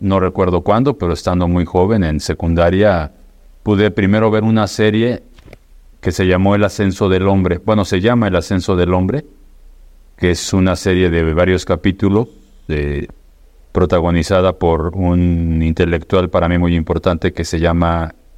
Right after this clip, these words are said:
bueno, ya murió, Yakov Bronowski. Cuando salió el libro, conseguí el libro y ahí, eh,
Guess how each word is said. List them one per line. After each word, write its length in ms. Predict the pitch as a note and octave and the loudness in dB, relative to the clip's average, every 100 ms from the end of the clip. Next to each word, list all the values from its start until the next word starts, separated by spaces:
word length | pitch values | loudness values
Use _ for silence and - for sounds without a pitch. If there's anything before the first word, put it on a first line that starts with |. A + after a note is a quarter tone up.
| - | -20
bueno, 380 | - E2+ F#2+ E2+ | -10 -2 0 2
ya 160 | E2 E2+ | 2 2
murió, 280 | E2+ F2 G2+ | 2 0 0
Yakov 460 | F#2+ F#2 - F2 | 0 0 -2 -4
Bronowski. 680 | F2+ E2+ E2+ E2 D#2+ - C3+ - - - _ - - - - - | -2 -2 0 -2 -4 -10 -12 -14 -20 -20 _ -20 -20 -20 -20 -4
Cuando 200 | G2 F2 | -2 0
salió 280 | E2+ F#2 G#2 | 0 2 2
el 80 | G#2+ | 2
libro, 440 | A#2+ A#2 C3 B2+ - - | 2 2 2 -2 -10 -12
conseguí 460 | - D#2 F2 E2 F#2+ | -6 -4 -2 0 2
el 100 | F#2+ | 2
libro 360 | G2+ G2 A2+ | 2 2 0
y 280 | A2 F2 E2+ | 0 -2 2
ahí, 440 | F2 G2 A2+ B2 - - _ _ _ _ _ _ | 2 2 2 0 -2 -20 _ _ _ _ _ _
eh, 400 | - E2+ D#2+ D#2+ | -2 0 0 -4